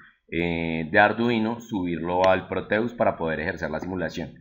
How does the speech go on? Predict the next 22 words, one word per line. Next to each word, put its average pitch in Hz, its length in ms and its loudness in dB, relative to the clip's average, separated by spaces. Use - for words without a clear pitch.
Entonces, 95 320 0
yo 95 100 2
voy 101 140 4
a 107 40 6
asumir 107 300 0
que 98 80 -6
ustedes 98 300 -2
ya 101 120 2
tienen 104 220 -2
su 113 140 -4
código. 120 500 2
Lo 101 180 2
primero 92 320 0
que 117 120 2
hacemos 92 340 -2
es 101 140 0
archivo, 123 760 -2
simplemente 101 640 0
lo 104 140 4
vamos 90 280 2
a 90 80 -2
guardar 117 600 2